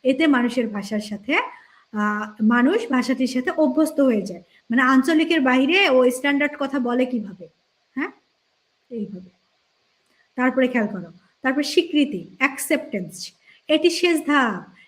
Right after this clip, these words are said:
এখানে এই ধাপে সাধারণ মানুষ ও সমাজ নির্বাচিত ভাষাটিকে স্ট্যান্ডার্ড ভাষা হিসেবে মেনে নেয়। So, সিলেকশন, কোডিফিশন, আহ, কোডিফিকেশন, এলাবোরেশন, এই তিনটি ধাপ যখন জনগণ গ্রহণ করে নেয়,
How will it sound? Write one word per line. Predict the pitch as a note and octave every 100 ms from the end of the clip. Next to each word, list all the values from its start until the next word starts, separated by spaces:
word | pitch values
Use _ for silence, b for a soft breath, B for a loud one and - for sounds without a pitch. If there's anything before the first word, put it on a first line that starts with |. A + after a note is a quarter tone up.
| _
এখানে | B3+ D4+ D4
এই | C4+ C#4+
ধাপে | D4 D4 G#4
সাধারণ | B4 C#4 C4+ C4+ C4
মানুষ | B3 B3 A#3+
ও | B3
সমাজ | B3 A#3 A3+ A3+ A3+ A3+ B B A3
নির্বাচিত | A#3+ B3 B3 A#3+
ভাষাটিকে | B3 A3+ A3 G#3 A3+ F4+ C4+
স্ট্যান্ডার্ড | C4+ C#4 B3+ A3 G#3
ভাষা | G3+ G#3+
হিসেবে | G3 F#3+ B3 G#4+
মেনে | C4 F#3+
নেয়। | E3 D#3+ _ _ _ _ -
So, | F#4 F4 F4 F4 B B _
সিলেকশন, | - E4+ E4+ - F4 D#4 D#4 D#4 D4+ B _
কোডিফিশন, | D#4 D4+ D4+ D4+ D#4 D#4 D#4+ C#4+ C#4 B3+ A3+ A#3+
আহ, | A#3 A#3
কোডিফিকেশন, | D4+ D4+ D#4+ D#4 D4+ D4 C#4+ D4+ C4+ C4 B3+ B B B
এলাবোরেশন, | C4 D4+ D4+ D4 D4 C#4+ B3+ B3+
এই | C4 C#4
তিনটি | C#4+ C4 C#4
ধাপ | A#3 B3 F4+ -
যখন | B3 B3 B3
জনগণ | A#3 A#3 A#3+ A#3
গ্রহণ | G#3 B3+ F4+
করে | D#4 B3 G#3+
নেয়, | G#3 F4